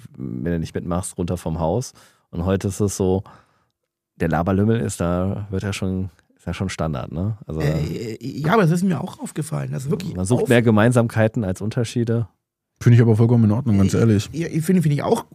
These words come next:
Speaker 2: okay, dass man nicht permanent gerade immer wieder irgendwo rausgeekelt
Speaker 3: Nee,
Speaker 2: wird
Speaker 3: weil
Speaker 2: oder
Speaker 3: irgendwann nervt's auch einfach nur noch.
Speaker 2: Ja, klar,
Speaker 3: Also
Speaker 2: aber, äh, was ich, was ich eins gelernt habe, das ist, äh,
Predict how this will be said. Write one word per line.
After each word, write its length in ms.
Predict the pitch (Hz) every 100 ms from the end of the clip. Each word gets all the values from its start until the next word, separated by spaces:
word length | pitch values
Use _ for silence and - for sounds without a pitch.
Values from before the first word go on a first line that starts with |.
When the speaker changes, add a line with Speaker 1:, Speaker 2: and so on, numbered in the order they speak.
| -
Speaker 2:
okay, 300 | - 170 165
dass 140 | 147
man 120 | 147
nicht 220 | 143 151
permanent 540 | - 147 147 139 139 131
gerade 260 | 139 139
immer 220 | 139 147 139
wieder 140 | 135
irgendwo 320 | 139 143 131
rausgeekelt 560 | 131 147 151 139 - -
Speaker 3:
Nee, 60 | 104
Speaker 2:
wird 80 | 110
Speaker 3:
weil 80 |
Speaker 2:
oder 100 | 110
Speaker 3:
irgendwann 300 | 123 123 104
nervt's 260 | 104 113 -
auch 120 | 92
einfach 220 | - 92 92
nur 140 | 90
noch. 80 | 92
Speaker 2:
Ja, 40 | 117
klar, 280 | 175 202
Speaker 3:
Also 20 | 160
Speaker 2:
aber, 180 | 151 -
äh, 760 | - - - - - 120 165
was 80 | 180
ich, 80 | 180
was 60 | -
ich 120 | 180
eins 160 | 156 -
gelernt 320 | 160 160 220
habe, 300 | 240 247 247
das 120 | 196
ist, 180 | 180 -
äh, 180 | 123 -